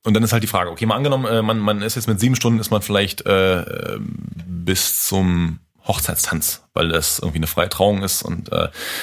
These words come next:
ähm, dann würde ich da zum Beispiel auf jeden Fall sagen, okay, dann pack noch zwei Stunden drauf, weil dann hast du noch genug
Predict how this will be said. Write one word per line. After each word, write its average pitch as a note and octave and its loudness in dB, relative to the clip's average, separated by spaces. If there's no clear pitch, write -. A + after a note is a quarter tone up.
ähm, F2+ 2
dann G2+ 4
würde G#2+ 4
ich E2+ -2
da G2 2
zum D3 -4
Beispiel A#2 0
auf F#2+ -2
jeden B2 4
Fall A#2+ 4
sagen, A2 2
okay, G2 -4
dann F#2 0
pack - -4
noch G2+ 0
zwei - 2
Stunden F#2 0
drauf, F2 2
weil G2+ 0
dann F#2 0
hast F#2 -2
du G2 0
noch F2 -2
genug F#2 0